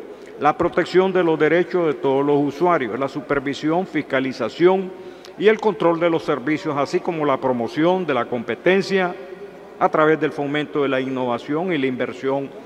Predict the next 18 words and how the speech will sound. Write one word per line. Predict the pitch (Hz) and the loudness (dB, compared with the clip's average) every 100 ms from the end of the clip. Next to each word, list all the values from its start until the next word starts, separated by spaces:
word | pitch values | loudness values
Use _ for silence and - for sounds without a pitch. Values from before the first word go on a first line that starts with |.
| - - - | -18 -16 -2
en | 156 160 | 0 2
el | 151 | 2
sector, | - 135 - 160 165 - - - | 0 -2 2 2 2 -4 -14 -4
entre | 180 202 - 180 | 0 0 -2 0
otros. | 156 127 - - 78 - - - - - - - | 2 2 -2 -8 -10 -12 -14 -16 -18 -16 -16 4
Faculta | 160 - 175 185 202 - | 4 6 0 2 0 0
a | 120 127 | -2 -2
Telcor | 127 113 139 165 214 196 - - | -2 -4 2 2 2 -2 -10 -6
para | 120 120 | -4 -4
proponer | 127 120 120 147 185 - | -6 -6 -2 -2 -2 -2
políticas | 135 151 208 - - 175 | 0 2 0 -2 -4 -4
públicas | - 180 185 135 - 101 | 0 2 4 2 -4 -8
sectoriales | - 185 175 165 131 123 117 127 | -4 -4 -2 -2 0 0 -2 -4
con | 120 139 131 | -6 -4 -2
relación | 131 123 113 135 143 | -2 -2 -2 -4 -2
a | 131 | -2
la | 123 | -2
disponibilidad, | 123 127 - 131 123 120 113 110 131 151 | -2 -4 -4 -4 -2 -2 -2 0 2 2